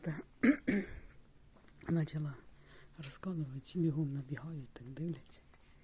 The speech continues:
І ось класні штуки теж ставить. Бачите, як гарно. Такі штучки. Жидке мило,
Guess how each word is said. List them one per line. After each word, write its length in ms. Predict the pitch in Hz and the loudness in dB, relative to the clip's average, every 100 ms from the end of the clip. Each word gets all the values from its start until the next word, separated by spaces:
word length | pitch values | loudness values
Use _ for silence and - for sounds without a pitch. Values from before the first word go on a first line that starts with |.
| - - - - - - - - - - - - - - - | -20 -20 -20 -20 -20 -20 -20 -20 -20 -20 -20 -20 -20 -20 -2
І 100 | 196 | 0
ось 180 | 151 - | 0 -2
класні 380 | - 151 - 139 | -6 -6 -8 -14
штуки 340 | - 170 - | -8 -8 -8
теж 240 | - - - 143 | -18 -16 -14 -14
ставить. 580 | - - 147 135 - - - - - - - - - - - - - - - | -14 -10 -6 -4 -4 -6 -16 -20 -20 -20 -20 -20 -20 -20 -20 -20 -20 -16 -8
Бачите, 380 | 160 - - 151 | -6 -8 -8 -8
як 120 | 131 131 | -8 -6
гарно. 300 | 156 143 143 - - - - - - - - - - - - - - - - - - - - - - - - - - - - - - - - - - - - - - - - - | -6 -6 -10 -12 -16 -18 -20 -20 -20 -20 -20 -20 -20 -20 -20 -20 -20 -20 -20 -20 -20 -20 -20 -20 -20 -18 -18 -16 -16 -16 -16 -18 -20 -20 -20 -20 -20 -20 -20 -20 -16 -14 -14 -12
Такі 300 | - - 160 | -12 -12 -12
штучки. 580 | - - 160 - - - - - - - - - - - - - - - - - | -14 -10 -12 -12 -14 -16 -16 -16 -16 -18 -20 -20 -20 -20 -20 -20 -20 -20 -20 -14
Жидке 380 | 160 151 - 156 | -10 -4 2 4
мило, 440 | 135 131 139 160 | 4 2 2 2